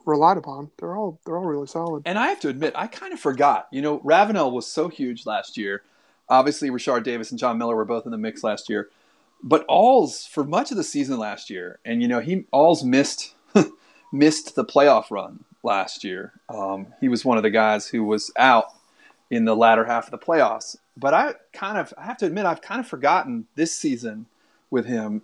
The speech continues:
Speaker 2: There were plays la-, it felt, there was a stretch of games last year, five or six games, where every single game he made a play, you know, at least one or two plays in the game that you thought, "That's an F B S transfer."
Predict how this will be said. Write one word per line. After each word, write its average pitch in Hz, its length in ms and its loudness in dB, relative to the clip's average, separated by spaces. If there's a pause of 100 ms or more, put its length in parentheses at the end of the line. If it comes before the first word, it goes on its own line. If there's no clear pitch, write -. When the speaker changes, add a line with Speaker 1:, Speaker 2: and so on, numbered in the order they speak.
Speaker 2:
There 185 200 4
were - 120 4
plays 156 380 4
la-, 139 260 4
it 185 140 -4
felt, 208 280 -2
there 190 100 2
was 202 160 -2
a 156 60 -2
stretch 160 340 -4
of 127 120 -8
games 127 340 -8
last 120 340 -4
year, 117 160 -6
five 127 240 -2
or 131 60 -4
six - 280 -14
games, 107 480 -12 (440)
where 127 200 0
every 151 260 6
single 147 280 0
game 113 340 0
he 170 240 -4
made 135 240 2
a 117 60 2
play, 110 540 -2 (920)
you 143 100 2
know, 120 100 4
at 120 120 2
least 143 200 2
one 143 200 6
or 165 80 8
two 156 200 0
plays 123 340 2
in 117 80 -2
the 113 60 -2
game 113 260 -4
that 110 100 -6
you 120 120 -4
thought, 113 400 2
"That's 135 240 2
an 151 60 0
F 143 140 0
B 151 100 2
S 147 120 2
transfer." 156 500 -8